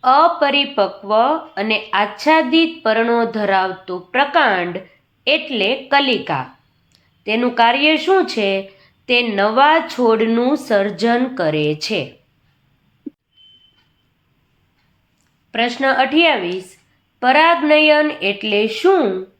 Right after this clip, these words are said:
તેના પ્રકાર જણાવો. પુષ્પના પરાગાશયમાંથી પરાગરજનું પરાગાસન તરફનું વહન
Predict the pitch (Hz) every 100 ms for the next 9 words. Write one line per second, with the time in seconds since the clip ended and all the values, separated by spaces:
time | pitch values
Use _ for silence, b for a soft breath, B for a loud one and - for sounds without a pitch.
0 | - 220 240 262 269 269 185 160 190 214
1 | 240 226 196 151 131 117 - _ _ _
2 | _ _ _ _ _ _ _ - 302 311
3 | - 320 311 311 311 302 226 226 214 208
4 | 202 196 196 190 175 202 254 320 - 226
5 | 180 170 175 _ _ 254 285 339 330 226
6 | 170 156 180 190 220 302 302 B B -
7 | 226 247 294 302 254 285 285 - 269 269
8 | 277 262 208 208 202 - 208 208 208 190
9 | 285 311 262 190 180